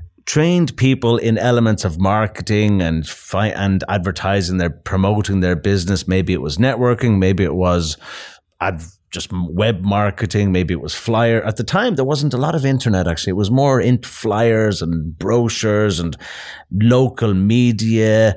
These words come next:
maybe giving presentations in libraries, finding place, any place where you could promote your product or service for free. I guess this was my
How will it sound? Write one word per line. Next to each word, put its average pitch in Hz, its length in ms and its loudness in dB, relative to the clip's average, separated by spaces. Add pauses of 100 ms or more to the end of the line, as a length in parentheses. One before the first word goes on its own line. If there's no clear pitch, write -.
(280)
maybe 101 280 2
giving 98 520 2
presentations 107 920 0
in 90 200 0
libraries, 107 560 0
finding 185 460 0
place, 131 400 0
any 160 240 2
place 123 380 0
where 104 120 2
you 101 140 2
could - 140 -12
promote 113 440 0
your 85 80 0
product 104 500 -2
or 76 100 -4
service 95 440 0
for 80 160 -6
free. 82 400 -2
I - 40 -4
guess - 180 -4
this - 240 -2
was 87 160 -2
my 90 380 0